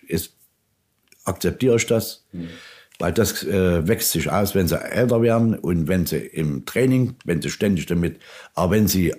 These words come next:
Speaker 1: Angst haben und ausbrechen und weg wollen und in einer absolut ver-, verkrampfen und auch die Rutenhaltung, ja, äh,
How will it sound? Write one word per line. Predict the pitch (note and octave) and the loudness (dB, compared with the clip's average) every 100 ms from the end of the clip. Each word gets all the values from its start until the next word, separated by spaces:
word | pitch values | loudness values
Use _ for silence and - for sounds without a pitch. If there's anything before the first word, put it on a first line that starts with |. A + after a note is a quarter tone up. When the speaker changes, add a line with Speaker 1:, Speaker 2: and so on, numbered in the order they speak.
| - | 0
Speaker 1:
Angst | D#3 D3 - | 2 2 0
haben | D#2+ C#2 - | 0 -2 -6
und | - D2 - _ - | -4 -4 -6 _ -2
ausbrechen | C#3 - - D#2+ A1+ - | 0 0 -2 -4 -4 -6
und | D2+ D#2 | -4 -2
weg | E2 - - | -2 -4 -4
wollen | E2+ C#2 - _ - - - - | -2 -2 -6 _ -20 -20 -20 -12
und | - F#2+ | -2 -2
in | - G2+ | 0 0
einer | E2+ E2 C2+ - | 2 0 -2 -4
absolut | - A2 - A2+ F2+ | -6 -4 -2 -2 -2
ver-, | - E2+ - | -2 -4 -4
verkrampfen | - - F2+ - A2+ C3+ A#2+ C3 - _ _ _ _ - - _ | -12 -4 -4 -2 -2 0 -2 -4 -6 _ _ _ _ -20 -20 _
und | F2 | -6
auch | - G#2 G2 | -2 -2 -2
die | - | -4
Rutenhaltung, | D#2 E3+ D3 G2+ G2 D#2+ C#2 - _ - - - _ | 0 2 2 2 2 2 -2 -6 _ -20 -20 -20 _
ja, | E2 F#2+ - F2+ F2 E2+ D#2+ | 0 0 2 0 2 4 2
äh, | D#2 | 0